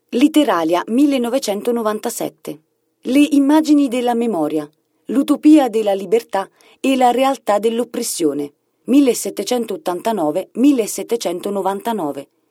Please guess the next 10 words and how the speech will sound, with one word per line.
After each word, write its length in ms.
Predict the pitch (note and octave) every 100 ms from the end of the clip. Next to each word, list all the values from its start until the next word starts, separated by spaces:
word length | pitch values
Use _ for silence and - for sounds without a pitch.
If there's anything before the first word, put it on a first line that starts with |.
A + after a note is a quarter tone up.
| -
edizioni 680 | B3+ A#3+ B3+ C#4+ C4 G#3
Controcorrente, 1000 | - A#3 A3+ E3+ A3 E3+ D3 D#3 - -
duemila. 560 | - G3+ A3+ D#3+ C3 C3+ _ _ _ _ _ _ -
Omaggio 400 | C4+ D#4+ D4+ B3+
a 80 | A3
Tommaso 480 | A3+ A3 A3 A3 A#3
Pedio, 640 | A3+ D#3 D#3 C#3+ - _
con 260 | - B3 A#3+
Giampiero 560 | G#3 B3+ B3+ A3+ F#3+ A#3+
Perri, 520 | G#3 D3 D#3 D3+ -